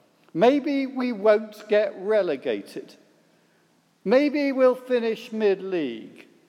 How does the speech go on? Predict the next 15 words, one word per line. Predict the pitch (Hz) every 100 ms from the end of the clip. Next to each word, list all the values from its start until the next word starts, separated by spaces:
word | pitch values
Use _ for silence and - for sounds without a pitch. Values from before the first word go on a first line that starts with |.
| _ _ -
Maybe | 196 262 311 302 285
we'll | 254 262 247
get | 240 240 247 -
to | 226
the | 214
playoffs, | 214 - 220 202 147 123 - - -
even | 254 302 294 262 254
to | 262
the | 247
quarter-final | - 247 262 254 254 - 254 254 254 247 - -
of | 240 208
the | 240 233
F | 233
A | 247 240
Cup. | 240 233 226 -